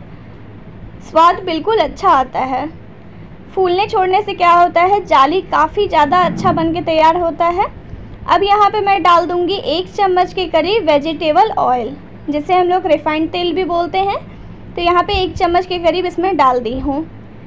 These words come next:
इससे क्या होगा, काफ़ी ज़्यादा soft बनेगा और खाने में इसका softness पता चलेगा। तो इसे भी अच्छे तरीके से mix कर देना है सारे batter में। देख पा रहे होंगे थोड़ा सा mix करने में आपको लगेगा कि तेल इधर उधर हो रहा है, लेकिन आप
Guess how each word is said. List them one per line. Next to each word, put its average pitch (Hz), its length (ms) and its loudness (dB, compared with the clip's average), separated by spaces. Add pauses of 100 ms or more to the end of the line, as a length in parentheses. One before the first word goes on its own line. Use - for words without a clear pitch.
(120)
इससे 392 300 -4
क्या 359 200 4
होगा, 370 420 4
काफ़ी 370 420 0
ज़्यादा 339 340 2
soft 311 380 0
बनेगा 349 500 2 (1080)
और 320 160 0
खाने 339 380 0
में 381 140 0
इसका 392 260 0
softness 330 680 -2
पता 320 240 0
चलेगा। 262 520 -4 (640)
तो 370 60 -4
इसे 349 280 -2
भी 392 120 0
अच्छे - 320 2
तरीके 349 380 0
से 415 140 -4
mix 320 340 -2
कर 330 200 2
देना 330 280 0
है 392 160 2
सारे 330 380 4
batter 311 360 2
में। 359 200 0
देख 285 220 2
पा 339 120 4
रहे 339 100 2
होंगे 349 280 0
थोड़ा 415 300 2
सा 466 140 -2
mix 392 300 -6
करने 359 220 2
में 349 140 2
आपको 339 220 0
लगेगा 339 480 0
कि 415 140 -4
तेल 311 300 -2
इधर 311 240 0
उधर 311 220 0
हो 320 180 0
रहा 311 120 2
है, 370 120 4
लेकिन 370 260 -2
आप 311 140 -2